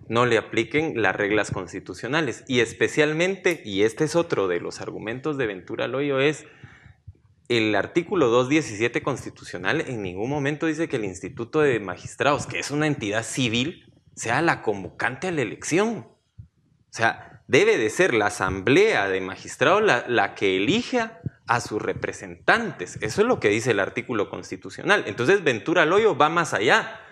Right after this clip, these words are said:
¿Desde cuándo una asociación civil tiene la representación del Estado en este, en este tipo de procesos cuando es una entidad de naturaleza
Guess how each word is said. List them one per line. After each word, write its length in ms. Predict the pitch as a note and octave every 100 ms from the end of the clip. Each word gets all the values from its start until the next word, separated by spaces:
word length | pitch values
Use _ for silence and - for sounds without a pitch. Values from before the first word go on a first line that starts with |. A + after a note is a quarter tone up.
| - _ _ -
¿Desde 400 | A#2+ A2 A2 -
cuándo 360 | C#3+ G3+ G3+
una 140 | D#3 E3
asociación 580 | D3+ C#3+ A2 F#2+ B2+ C#3
civil 600 | - F#3+ F3 A#3+ - _ - -
tiene 300 | D3 E3+ G#3
la 120 | D#3+
representación 840 | C3 - G#2+ A2+ G2+ G2+ G2+ D3+
del 160 | E3+ F#3
Estado 560 | A2 - E3 A3 G#3 -
en 200 | C3 G#2
este, 720 | G3+ A3+ - - F#2+ - _ _ _ - _ _
en 180 | A2 B2
este 240 | D#3+ F#3
tipo 320 | - E3+ -
de 80 | C3
procesos 480 | - G#2 F#3 G#3 A#3
cuando 360 | - A#2+ G#2+ A#2
es 180 | D3
una 160 | F#3+ F#3
entidad 300 | E3+ A2+ B2
de 120 | G3
naturaleza 1120 | G#3 C#3 A#2 G2+ A2+ E3+ A#3+ G#3+ - - -